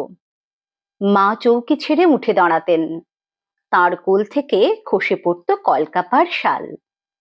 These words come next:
আর সেই সময় কড়া নড়ত, বাবা ফিরতেন, গায়ে দেশ জয়ের গন্ধ। হাতের ব্যাগ থেকে কোনোদিন কবিরাজি কাটলেট বার হয়ে আসতো, কোনোদিন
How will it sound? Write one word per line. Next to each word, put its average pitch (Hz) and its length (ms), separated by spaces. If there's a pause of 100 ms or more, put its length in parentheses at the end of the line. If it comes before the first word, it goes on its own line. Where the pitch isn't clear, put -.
(320)
আর 175 120
সেই 269 380
সময় 440 400
কড়া 185 260
নড়ত, 165 380 (840)
বাবা 180 420
ফিরতেন, 170 640 (760)
গায়ে 180 280
দেশ 240 640
জয়ের 175 380
গন্ধ। 170 580 (880)
হাতের 359 480
ব্যাগ 339 220 (140)
থেকে 349 320
কোনোদিন 208 580
কবিরাজি 330 520
কাটলেট 294 480 (100)
বার 170 240
হয়ে 175 220
আসতো, 165 500 (640)
কোনোদিন 233 560